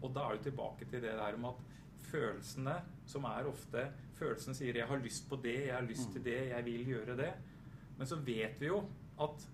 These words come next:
Speaker 1: det ikke nødvendigvis er så bra, men vi gid-, vi tar liksom ikke den følelsen fram og, og, og, og jobber noe særlig med den. Vi sier bare at, «Nei, jeg er sulten, så da spiser jeg. Jeg har lyst på en sjokolade, jeg har
Speaker 2: Mm.
Speaker 1: lyst på», men, men i, og det er da tilbake til det om at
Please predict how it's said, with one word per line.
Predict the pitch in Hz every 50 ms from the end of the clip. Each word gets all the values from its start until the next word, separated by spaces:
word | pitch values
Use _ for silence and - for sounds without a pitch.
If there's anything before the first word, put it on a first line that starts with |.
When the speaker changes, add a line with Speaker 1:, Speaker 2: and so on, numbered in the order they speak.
| - -
Speaker 1:
det | 139 147 139
ikke | 143 - 131
nødvendigvis | 131 127 120 113 117 123 127 127
er | 127 117
så | 117 - 135
bra, | 135 139 170 202 208 - -
men | 131 131
vi | 139 151
gid-, | 143 131 123 120 120 - -
vi | - 135 151
tar | - - 139 110 107 110
liksom | 120 123 127 135
ikke | 131 131 151 151 151 151 147 - - - - - -
den | 131 127 151
følelsen | 143 - 147 113 104 - - 147 139
fram | - 117 113 123 127
og, | 131 135 135 139 135 135
og, | 143 147 139 135 139 139 147
og, | 135 131 139 - 135
og | 135 135
jobber | 143 143 - - 120 120
noe | 110 107
særlig | - 135 120 120 127
med | 127 120 123
den. | 139 170 165
Vi | 156 156
sier | - 147 135 135
bare | 127 127 120 123 127
at, | 127 135 135 135
«Nei, | 139 143 151 156 151
jeg | 147 151
er | 170
sulten, | - - 151 135 127 - - - 208 247 247 - - - -
så | 160
da | 156 147 160
spiser | - - - 120 120 120 - - 139
jeg. | 143 143 143 - - - -
Jeg | 135 156
har | 156
lyst | 143 131 127 -
på | - 143
en | 139
sjokolade, | - - 131 - 151 147 139 120 - - 139 160
jeg | 165 151 147
har | 147
Speaker 2:
Mm. | 135
Speaker 1:
lyst | 123 117 - - -
på», | 127 139 160 160 - - - - - - - - - - - -
men, | 143 156 170 170 - - - - -
men | - 147 160 160 170 - - - - - - - -
i, | 156 156 - -
og | 151 147
det | 151
er | 156 147
da | 139 139 135
tilbake | - 156 143 131 127 - 135
til | 127 147
det | 139 135 135
om | 131 127 131
at | 135 139